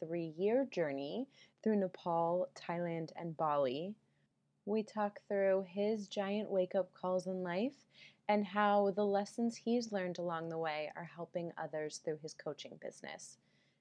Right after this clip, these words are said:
I promise you guys, this is a really cool discussion.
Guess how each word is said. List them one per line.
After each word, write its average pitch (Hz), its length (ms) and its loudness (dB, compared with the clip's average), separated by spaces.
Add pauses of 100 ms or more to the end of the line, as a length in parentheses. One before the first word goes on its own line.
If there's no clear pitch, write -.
(180)
I 202 60 10
promise 202 460 2
you 196 100 2
guys, 175 460 4 (160)
this 220 160 -2
is 254 140 4
a 277 80 6
really 185 520 2
cool 160 220 2
discussion. - 680 -6